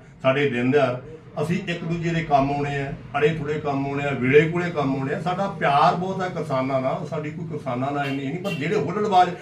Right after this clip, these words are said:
ਜਿਹਨੂੰ ਅਸੀਂ ਘੜਮ ਚੌਧਰੀ ਕਹਿ ਦਿੰਦੇ ਆ, ਭਾਵੇਂ ਉਹ ਕਿਸਾਨ ਹੋਵੇ, ਭਾਵੇਂ ਕੋਈ ਹੋਵੇ, ਅਸਲੀ ਉਹ ਹਿੰਸਾਵਾਦੀ ਲੋਕ ਹੁੰਦੇ ਆ। ਉਹ ਸਾਡੇ ਸਮਾਜ ਦੀ, ਸਾਡੇ ਪੰਜਾਬ ਦੀ ਜਿਹੜੀ ਹੈਗੀ ਆ, ਸ਼ਾਂਤੀ ਨੂੰ ਭੰਗ ਕਰਨ ਵਾਲੇ ਲੋਕ ਹੁੰਦੇ ਆ।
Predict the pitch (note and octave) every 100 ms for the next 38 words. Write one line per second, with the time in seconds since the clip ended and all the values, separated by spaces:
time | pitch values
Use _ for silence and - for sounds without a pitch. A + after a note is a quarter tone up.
0 | - - C3+ A3 A3+ A#3+ - A3+ G#3 E3+
1 | F3+ A3+ B3 A#3+ F#3 F#3 E3 B2+ A2 A2
2 | - - - F3+ D#3+ D#3 F3+ E3 D3+ C#3+
3 | C#3+ D3 D3 D3+ D3 C3+ C3+ C3+ C#3 C3+
4 | B2 D3 F3+ D3 D3 D3+ E3+ C3+ C3+ E3+
5 | E3+ F3 E3+ C3+ A#2 A2 A2 C3 F#3 F#3+
6 | - - - F#3 F3+ D3+ D3+ D#3+ C3+ B2
7 | B2 B2+ C3 D3+ C#3+ C3+ C#3+ C3+ B2+ B2
8 | B2 C3 C#3+ C#3 C3 B2 A#2 D#3+ F3+ -
9 | - - F3 G3 B3+ A#3+ A3+ A3 D#3+ F3
10 | F#3 F3+ D3+ C3+ - -